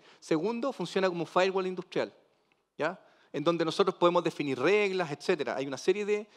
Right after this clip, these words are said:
de aspectos bastante detallados que están asociados a la definición de reglas, cómo yo lo genero, etcétera. Y, obviamente, si yo voy a navegar por Internet, necesito generar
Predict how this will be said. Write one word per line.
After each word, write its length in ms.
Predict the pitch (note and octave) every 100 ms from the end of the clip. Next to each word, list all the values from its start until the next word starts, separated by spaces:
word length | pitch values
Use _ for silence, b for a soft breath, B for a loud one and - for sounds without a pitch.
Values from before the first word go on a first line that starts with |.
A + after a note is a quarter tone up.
| B B _ _
de 180 | C3 C3
aspectos 500 | - - F#3+ - A2
bastante 400 | A2+ E3 E3+ F#3
detallados 540 | E3 C3 C3+ F3+ G3
que 140 | - D#3+
están 400 | - _ D3+ E3+
asociados 440 | E3 C#3+ E3+ F3
a 40 | E3
la 60 |
definición 420 | D3+ - C#3+ D#3
de 80 | C#3
reglas, 460 | C3+ E3 E3 D3+ D#3+ -
cómo 240 | F#3+ F3+
yo 100 | E3+
lo 100 | D#3+
genero, 360 | - D#3 D#3 D3+
etcétera. 420 | - D3+ A#2 G2 _ b b b b b b b _ -
Y, 240 | G#3+ A3+
obviamente, 460 | D#3 F3+ E3 F3 E3+
si 120 | -
yo 120 | C#3
voy 100 | D#3+
a 40 | D#3
navegar 320 | D3 D3 D#3
por 120 | D#3
Internet, 360 | D3 C#3+ D3 D#3+
necesito 580 | C3 C3 - - E3 E3+
generar 580 | - C3 C3 C#3 -